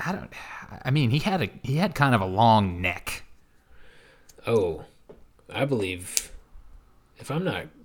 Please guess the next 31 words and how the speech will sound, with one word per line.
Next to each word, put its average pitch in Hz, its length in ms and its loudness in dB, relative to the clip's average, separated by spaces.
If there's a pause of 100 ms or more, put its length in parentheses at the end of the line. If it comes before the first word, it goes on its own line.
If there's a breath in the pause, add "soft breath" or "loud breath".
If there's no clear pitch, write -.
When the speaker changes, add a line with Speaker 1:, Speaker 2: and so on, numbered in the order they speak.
(160)
Speaker 2:
mistaken, 117 560 -2
I 95 80 -6
believe 95 500 -4
we've 101 280 -4
said - 500 -6
some - 220 -12
shit - 260 -8
about, 80 180 -10
yeah, 101 180 -6
long 107 400 -6
neck 107 260 -6
motherfuckers. 85 600 -10
You 113 100 -8
can't 156 240 -2
trust, 120 240 -4
no, 120 120 0
long 147 420 0
neck, 113 220 -4 (540 loud breath)
long 160 400 0
neck 123 280 0
white 101 380 -2
guys. - 720 -8 (200)
Speaker 1:
Yeah. 117 260 -4
Speaker 2:
You're 117 200 -2
either, 98 520 0
you're 117 160 -4
either 117 220 -2
making 120 380 -2
the 101 60 -8
Subway 101 520 -4
sandwich 90 760 -8